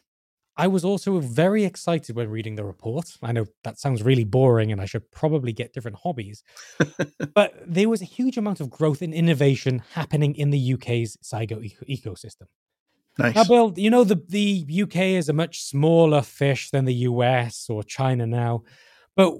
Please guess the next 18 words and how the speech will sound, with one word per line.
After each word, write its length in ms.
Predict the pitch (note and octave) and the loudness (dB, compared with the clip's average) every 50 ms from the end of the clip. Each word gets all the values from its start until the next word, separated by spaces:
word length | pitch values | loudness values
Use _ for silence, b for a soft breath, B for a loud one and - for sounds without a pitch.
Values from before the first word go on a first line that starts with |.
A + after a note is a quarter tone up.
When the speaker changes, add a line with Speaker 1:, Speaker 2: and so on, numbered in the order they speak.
| - _ _ _ D#3 | -14 _ _ _ -4
Speaker 1:
the 240 | C#3+ D#3+ F#3 F3+ - | 0 2 2 2 4
N 180 | F3 G#3+ A3+ A3 | 4 4 4 4
C 200 | - - G#3 G3 | 2 4 4 4
S 140 | F#3+ E3 - | 4 4 2
C 300 | - - E3 D3 D3 C3+ | 0 2 2 2 2 0
said 240 | - - C#3+ B2+ | 0 -2 -2 -2
that 120 | D3+ D3 - | 0 -4 -4
the 60 | C3 | -6
cyber 400 | - - - D#3+ F3+ F#3+ D3+ D3+ | -8 2 4 6 6 6 4 0
sector 420 | - - C3 A2+ - _ - B2 | -2 -2 -4 -4 -4 _ -4 -4
in 140 | B2+ C3+ C3+ | -4 -2 -2
the 100 | C#3 D3 | 0 0
U 140 | D3+ F3+ G3+ | 2 0 0
K 300 | G3 - B2 A#2+ A#2+ C3+ | -2 -4 -6 -4 -4 -4
is 120 | B2 A2 | -6 -6
now 140 | B2+ C3 C3+ | -6 -4 -2
worth 320 | C#3 B2+ C3+ C#3 C3 - C3 | 0 0 0 0 0 -2 -4
over 200 | B2 A2 A2+ | -4 -6 -6